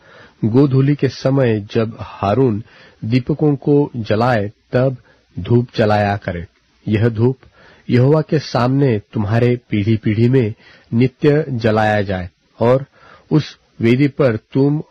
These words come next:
और प्रकार का धूप न जलाना, और न उस पर होम बलि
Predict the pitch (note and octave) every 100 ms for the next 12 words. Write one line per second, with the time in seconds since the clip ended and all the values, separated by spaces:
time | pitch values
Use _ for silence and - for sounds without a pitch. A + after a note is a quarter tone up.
0 | - A#2+ - _ _ _ - A2 A#2+ A#2
1 | - F#2 E2 B2 A2+ - A2 G2+ A2 G2
2 | G2 F#2+ F2 E2 _ _ _ - B2+ C#3+
3 | C#3+ C3 A2+ C#3 - D3 C3+ A2+ A#2+ C3
4 | C3 C3+ C#3+